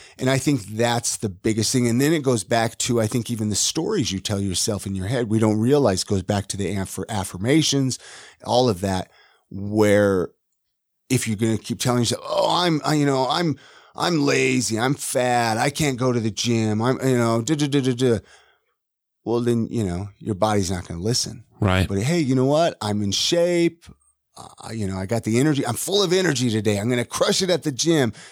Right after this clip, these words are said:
Speaker 1: Today's gonna be an amazing workout. Tell yourself those things.
Speaker 2: Yeah.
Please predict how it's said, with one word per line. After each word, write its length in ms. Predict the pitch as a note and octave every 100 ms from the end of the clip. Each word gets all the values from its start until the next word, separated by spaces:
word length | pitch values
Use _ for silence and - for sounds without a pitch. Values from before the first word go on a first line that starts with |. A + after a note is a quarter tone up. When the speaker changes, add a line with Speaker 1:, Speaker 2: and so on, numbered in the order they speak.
| _
Speaker 1:
Today's 340 | - D3+ F3+ F3
gonna 140 | E3
be 160 | D3+ E3
an 60 |
amazing 400 | D3+ D#3 E3 D#3+
workout. 320 | D#3+ C#3+ A2+ - -
Tell 180 | D3+
yourself 440 | G3+ A3 - G3 -
those 320 | E3+ A3 G#3+
things. 400 | - - G#2+ -
Speaker 2:
Yeah. 240 | G#2 F#2